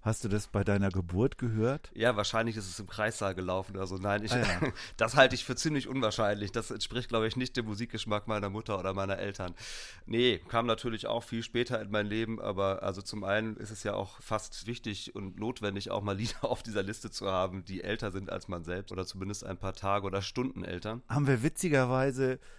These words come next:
Speaker 1: gerade bei Jüngeren, also wir hatten den Dominik Meerscheid zum Beispiel
Speaker 2: Mhm.
Speaker 1: ja zu Gast, der hatte, glaub ich, nur Lieder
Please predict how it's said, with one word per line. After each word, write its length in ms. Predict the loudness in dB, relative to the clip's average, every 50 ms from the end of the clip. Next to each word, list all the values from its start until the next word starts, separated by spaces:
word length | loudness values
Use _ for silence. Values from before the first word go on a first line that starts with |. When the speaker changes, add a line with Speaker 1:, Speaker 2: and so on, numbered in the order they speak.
| -20 -12
Speaker 1:
gerade 360 | -4 0 2 2 2 2 0
bei 360 | 0 0 0 2 2 0 -2 -2
Jüngeren, 460 | -2 0 0 0 0 0 -2 -2 -2
also 160 | -2 -4 -6 -8 -10 -14 -18 -20 -20 -20 -12
wir 160 | -6 -4 -2
hatten 140 | -2 -2 -2 -2
den 180 | -2 -2 0
Dominik 420 | 0 2 2 4 4 2 0 0 0
Meerscheid 560 | 0 0 0 -2 -2 -2 -2 -2 -2 -4 -4
zum 140 | -6 -4 -2
Beispiel 260 | -2 -2 -2 -2 -2
Speaker 2:
Mhm. 60 | -2
Speaker 1:
ja 100 | -2 -4
zu 140 | -4 -8 -6
Gast, 300 | -4 -4 -4 -4 -6 -12 -16 -20 -20 -20 -8 -2 0
der 80 | 2
hatte, 140 | 2 2 2
glaub 160 | 2 2 2
ich, 120 | 2 0 2
nur 400 | 4 4 6 6 8 6 6 6
Lieder 480 | 6 4 4 4 4 4 4 2 0